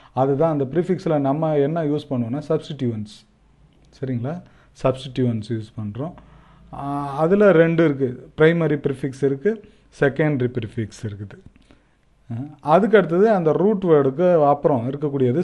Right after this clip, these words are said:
சஃபிக்ஸ்ன்னு சொல்லுவோம். அந்த சஃபிக்ஸில் ரெண்டு இருக்கு, பிரைமரி சஃபிக்ஸ் and secondary suffix. Uh, what is the highest priority functional group? அந்த ஃபங்க்ஷனல் குரூப்பு அதை பொறுத்து வந்து இந்த சஃபிக்ஸ் இருக்கும்.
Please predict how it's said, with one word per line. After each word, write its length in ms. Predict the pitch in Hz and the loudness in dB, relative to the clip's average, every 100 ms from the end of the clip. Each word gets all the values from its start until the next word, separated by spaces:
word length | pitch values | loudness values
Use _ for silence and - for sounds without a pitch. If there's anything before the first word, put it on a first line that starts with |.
| 180 | 2
சஃபிக்ஸ்ன்னு 460 | 170 180 185 170 | 0 2 -2 -2
சொல்லுவோம். 520 | 135 127 110 110 175 - - - _ | -4 -4 -6 -8 -10 -14 -20 -20 _
அந்த 220 | 147 156 151 | -4 -2 0
சஃபிக்ஸில் 580 | 151 151 170 - 147 165 | 0 0 -2 0 0 2
ரெண்டு 320 | 151 123 123 | 2 2 0
இருக்கு, 420 | 113 110 165 190 - _ _ | -2 -4 -6 -8 -12 _ _
பிரைமரி 380 | 147 156 151 127 | 0 2 2 -2
சஃபிக்ஸ் 340 | 123 107 127 147 | -4 -10 -10 -6
and 160 | 131 120 | -6 -6
secondary 440 | 127 113 120 107 127 127 | -8 -8 -10 -8 -8 -4
suffix. 300 | 170 170 123 - _ _ _ _ _ _ - | -4 -2 -6 -10 _ _ _ _ _ _ -8
Uh, 60 | 139 139 139 135 135 143 | -4 -2 -2 -2 0 2
what 260 | 156 160 | 4 2
is 140 | 156 160 | 0 2
the 240 | 147 131 | 2 2
highest 300 | 160 185 185 165 135 | 2 4 2 0 2
priority 400 | 147 151 135 135 | 4 4 2 -4
functional 480 | 139 135 135 131 123 | -4 -4 -4 -4 -2
group? 160 | 120 107 - _ _ _ _ _ _ | -4 -6 -14 _ _ _ _ _ _
அந்த 200 | - 135 | -6 -2
ஃபங்க்ஷனல் 560 | 127 156 180 185 190 170 | 0 0 0 -2 -2 0
குரூப்பு 760 | 151 147 143 127 139 143 139 | 0 2 2 2 0 0 0
அதை 260 | - 135 139 | -4 -4 -4
பொறுத்து 380 | 127 139 135 160 | 0 -2 -2 -4
வந்து 440 | 135 120 120 190 196 - _ | -2 -2 -2 -4 -8 -20 _
இந்த 280 | - 123 135 139 | -2 0 0 -2
சஃபிக்ஸ் 420 | 117 - 113 - | -8 -8 -12 -10
இருக்கும். 280 | 107 101 | -12 -12